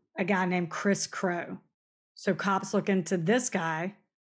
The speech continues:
and apparently he was hired by a company called S N Phelps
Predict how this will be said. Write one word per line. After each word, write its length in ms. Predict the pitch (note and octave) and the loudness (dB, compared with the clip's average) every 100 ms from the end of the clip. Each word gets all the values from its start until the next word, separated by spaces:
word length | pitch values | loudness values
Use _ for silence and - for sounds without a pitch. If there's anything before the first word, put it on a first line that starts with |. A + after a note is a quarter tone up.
| _ | _
and 100 | F#3+ | -2
apparently 600 | F#3 F#3 B3+ D4 A3 G3 | -2 0 2 4 4 2
he 500 | E3 - C#4 D4 A#3 | 2 2 4 6 6
was 240 | G3 G3+ G3 | 4 2 0
hired 320 | G3 F#3+ F#3 | 2 2 2
by 140 | F3+ | 2
a 40 | F3 | 0
company 600 | F3+ E3+ F#3+ F#3+ F#3+ - | -2 -2 2 2 0 -4
called 320 | - F3+ E3 - | -2 0 0 -2
S 240 | F#3 E3 | -4 -2
N 140 | F#3 F3 | -2 -2
Phelps 640 | E3 F3 F3+ G#3 - - | -2 0 2 0 -4 -14